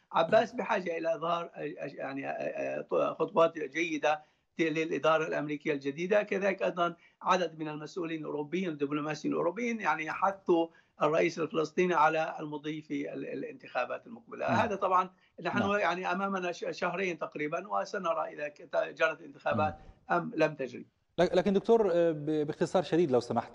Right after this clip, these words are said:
Speaker 2: ما سبب هذه الخلافات أصلا في حركة فتح؟
Speaker 1: هو يعني ال-، ال-، يعني محاولة عباس السيطرة على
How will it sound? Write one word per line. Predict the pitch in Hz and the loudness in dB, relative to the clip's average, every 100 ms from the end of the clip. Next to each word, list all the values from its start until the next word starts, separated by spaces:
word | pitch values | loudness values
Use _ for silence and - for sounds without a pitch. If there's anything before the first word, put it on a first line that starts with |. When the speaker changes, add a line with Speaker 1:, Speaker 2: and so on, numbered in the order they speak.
| - | -8
Speaker 2:
ما | 147 185 | 0 2
سبب | - 214 131 | 4 2 4
هذه | 131 120 | 2 2
الخلافات | - 120 113 127 - | 2 0 2 0 0
أصلا | - 113 | -6 -6
في | - 104 | -6 -6
حركة | 107 101 | -6 -6
فتح؟ | 101 - - - _ _ _ _ _ _ _ _ _ _ _ _ _ _ - _ _ _ - 208 | -8 -8 -12 -18 _ _ _ _ _ _ _ _ _ _ _ _ _ _ -20 _ _ _ 0 8
Speaker 1:
هو | 202 | 8
يعني | 226 226 233 233 208 | 8 4 -2 -6 -6
ال-، | 208 208 196 196 196 | -6 -2 -2 -2 -4
ال-، | 190 185 190 185 185 185 - | -6 -4 -4 -4 -6 -8 -8
يعني | 165 180 185 | -10 -10 -10
محاولة | 180 233 247 240 226 | 0 2 4 0 0
عباس | 190 185 226 220 196 | -2 -2 -6 -6 -6
السيطرة | 226 208 208 190 | -8 -6 -4 -2
على | 170 190 185 185 | -2 -2 -4 -6